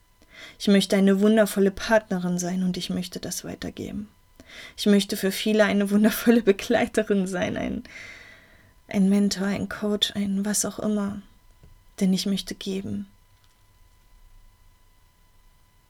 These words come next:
Und ich glaube, was mich auch zum Struggeln gebracht hat, ist nicht alles unter einen Hut zu kriegen.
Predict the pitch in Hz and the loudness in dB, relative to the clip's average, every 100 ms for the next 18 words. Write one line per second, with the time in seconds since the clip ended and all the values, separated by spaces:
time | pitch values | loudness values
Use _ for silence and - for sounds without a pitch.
0 | _ _ _ _ _ _ _ _ - 208 | _ _ _ _ _ _ _ _ -2 0
1 | 196 - - 202 202 208 202 208 - 208 | 2 0 0 4 4 4 2 2 -2 -2
2 | 196 190 185 190 - 202 185 196 196 196 | 0 0 0 -2 -2 0 0 0 0 2
3 | 196 185 185 180 - 196 196 - _ _ | 0 -2 -8 -10 -8 -8 -8 -14 _ _
4 | _ _ _ _ _ _ _ _ _ _ | _ _ _ _ _ _ _ _ _ _
5 | _ _ - - 196 - 190 190 190 180 | _ _ -6 0 0 0 0 0 0 -2
6 | 185 185 180 202 - - - - 202 190 | 0 0 0 0 -2 -4 -6 -8 -6 -6
7 | 202 | -8